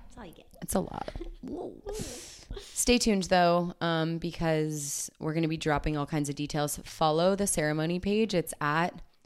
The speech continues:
Speaker 2: ceremony with no O, C E R E M N Y underscore. And on that Instagram page, we're gonna be sharing, like,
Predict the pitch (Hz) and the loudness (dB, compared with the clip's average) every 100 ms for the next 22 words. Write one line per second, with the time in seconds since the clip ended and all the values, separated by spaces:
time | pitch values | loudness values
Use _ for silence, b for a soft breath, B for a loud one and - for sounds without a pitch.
0 | - - 170 156 180 202 220 202 165 165 | -6 0 2 2 2 2 2 2 0 2
1 | 151 135 107 127 147 - _ - - 202 | 2 2 0 -4 -8 -16 _ -6 -2 -2
2 | - 175 160 170 - 160 170 - 156 156 | -2 -2 -2 -4 -6 -2 0 0 -4 -6
3 | 156 b b b b - 156 165 - 156 | -10 b b b b -4 -2 -2 -4 -6
4 | 165 156 135 143 143 - 143 - - - | -4 -4 -6 -8 -10 -8 -6 -6 -10 -10
5 | 156 - B B B B B 170 165 160 | -12 -16 B B B B B -2 0 0
6 | 160 160 175 160 170 170 160 165 160 165 | 0 -2 -2 -2 -2 -2 0 -4 -4 -4
7 | 170 165 - 165 160 160 160 151 151 | -2 -4 -2 0 0 -2 -4 -6 -8